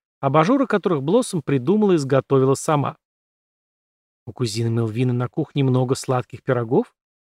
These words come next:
Она постоянно их печёт». В гостиной на стене висело лоскутное одеяло удивительной красоты с очень сложным рисунком. Блоссом продавал одеяло в художественной галерее, несколько приобрели музей.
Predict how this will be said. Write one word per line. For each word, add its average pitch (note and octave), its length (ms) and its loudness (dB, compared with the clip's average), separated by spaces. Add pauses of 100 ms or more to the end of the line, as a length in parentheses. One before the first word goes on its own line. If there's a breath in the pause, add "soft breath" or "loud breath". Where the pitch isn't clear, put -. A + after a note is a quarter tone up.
(160)
Она E4+ 240 6
постоянно D3 640 0
их C3+ 160 -4
печёт». - 480 -4 (1120)
В C3 160 -4
гостиной C3 420 2
на B2+ 140 0
стене D3 340 -2
висело C#3 320 0
лоскутное C3+ 560 -2
одеяло C3 400 0
удивительной C3 560 -2
красоты - 480 -4
с - 120 -4
очень C#3 220 -6
сложным B2 480 -2
рисунком. C#3 580 -6 (840)
Блоссом A3 440 2
продавал F3 440 2
одеяло F#3 440 0
в - 60 -8
художественной F3 600 -2
галерее, B2+ 560 0 (260)
несколько G3+ 480 -2
приобрели B2+ 480 0
музей. D3 480 -4